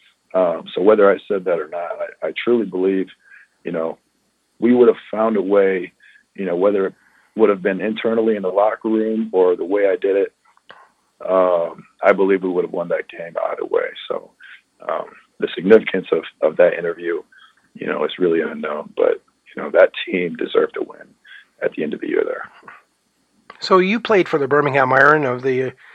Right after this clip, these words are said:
Speaker 2: A F?
Speaker 1: Yep, yep, very briefly, very briefly. I actually, I got cut and I went straight out to, uh, Jacksonville, um, with, uh, Y C F,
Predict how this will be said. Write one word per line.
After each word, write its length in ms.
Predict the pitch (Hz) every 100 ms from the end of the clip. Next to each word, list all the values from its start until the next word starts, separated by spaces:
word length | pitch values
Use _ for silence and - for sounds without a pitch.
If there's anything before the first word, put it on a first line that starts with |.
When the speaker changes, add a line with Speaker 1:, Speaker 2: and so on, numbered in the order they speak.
| - _ -
Speaker 2:
A 320 | 139 131 131
F? 240 | 131 - - _ _ _ _ _ -
Speaker 1:
Yep, 280 | 131 135 -
yep, 280 | 117 127 104
very 220 | 120 139
briefly, 580 | 120 135 135 - 95 - _
very 220 | 107 117
briefly. 460 | 104 107 98 - 87
I 140 | 90
actually, 320 | 95 - 92 90 _ _ _ -
I 60 | 110
got 240 | 110 -
cut 260 | 117 123 -
and 100 | 101
I 120 | 98 98
went 260 | 104 107 _ -
straight 260 | - 107 107
out 240 | 104 98 - -
to, 260 | 107 101
uh, 240 | 98 92 - _ _ _ _ -
Jacksonville, 720 | 104 104 - 87 85 78 - -
um, 520 | - 82 80 76 - _ _ _ _ _ _ _
with, 200 | 92 87 -
uh, 200 | 90 85
Y 200 | 87 98 92
C 200 | 98 101
F, 200 | 104 104